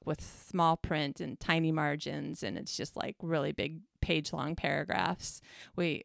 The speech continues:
we have a tendency to, in our heads, go, "Oh, this might be a tougher read." This is exactly the way I want you to be thinking about how you want to organize your life this year. Because if you plan in white space, which I have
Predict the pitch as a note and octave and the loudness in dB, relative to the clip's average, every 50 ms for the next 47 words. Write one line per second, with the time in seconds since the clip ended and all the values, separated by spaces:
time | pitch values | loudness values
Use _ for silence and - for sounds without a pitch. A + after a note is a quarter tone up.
0 | _ _ E3 E3 C#3 - - - - G3+ F#3+ F#3 E3+ - - A3 A3 G#3+ G3 F#3 | _ _ -8 -8 -8 -6 -8 -2 0 2 2 2 0 2 2 4 4 4 4 2
1 | E3+ - - F3 E3 E3 - E3+ E3+ E3+ D#3+ F3 F#3+ F#3 F3 E3 - - - D#3 | 0 0 0 2 2 2 2 2 2 2 2 4 4 2 2 2 -2 -2 0 2
2 | C#3 C#3 - - G3 G#3 F#3 F3 F#3+ - - F#3 F3 D3+ - - - - - - | 2 0 0 -2 -4 -4 -2 -4 -4 -4 -4 -4 -4 -4 -2 -2 -4 -2 2 2
3 | G3+ F3+ - F#3 E3 E3 F#3 G#3+ G#3 F3+ E3 D3+ D3+ - - _ _ _ - - | 0 2 4 4 4 6 6 6 6 6 4 2 -2 -6 -14 _ _ _ -20 -20
4 | - - - - - - - - - - _ _ _ _ _ - B3 B3+ - D#4+ | -20 -20 -20 -20 -20 -20 -20 -20 -20 -20 _ _ _ _ _ 2 4 4 6 4
5 | C#4 C4+ A3+ F3+ G3 G3+ F#3+ G#3 A3 - G#3+ F#3+ F#3 F#3 F3+ F#3 F3+ F3+ F3 E3+ | 4 4 2 2 6 6 6 6 6 4 4 4 4 6 6 6 6 6 8 6
6 | E3+ D#3+ E3 E3+ - - - F3+ E3+ E3 E3+ E3 - - F#3+ F3+ - F3+ F3+ F3+ | 6 6 4 2 0 0 -2 -2 0 0 0 0 0 0 -2 0 0 0 2 2
7 | F3 E3 E3 D#3+ D#3 D#3 - - - - F#3+ F#3+ F#3 F3+ F3 F3 - - - - | 2 2 4 4 4 4 2 0 -2 0 2 2 2 2 2 0 -2 -2 -2 0
8 | - E3+ E3 E3+ E3 D#3+ D3+ D#3 - D#3 D3 D3+ D#3 F3+ G3 - - - - D#3+ | 0 0 0 0 -2 0 0 0 0 0 0 2 2 2 2 0 -2 -6 -4 -4
9 | - - G2+ - - C#2 F#3 - - - _ _ _ _ - - G#3+ F#3+ - G#3+ | -4 -4 -4 -4 -4 -4 -6 -10 -12 -20 _ _ _ _ -14 -10 -10 -6 -2 0
10 | G#3 G3 F#3+ - - G3 G3 - - A3 A#3 B3+ B3+ _ - - - A3+ A3 A3 | 0 0 0 -2 -4 -4 -4 -2 0 2 4 4 4 _ -2 0 2 2 2 4
11 | A3+ A3+ A3 G#3+ - F#3+ G3+ G#3 G#3 G3 F3+ E3 D#3+ - - - - - - C3 | 4 4 2 2 2 2 2 4 4 2 2 2 0 0 -2 -8 -4 -2 -2 0
12 | C#3 D#3+ - - - F#3 - - - G3 G#3+ A3 G#3+ - - G3+ G3 | 0 -2 -2 0 0 0 2 2 0 2 2 0 0 0 0 0 0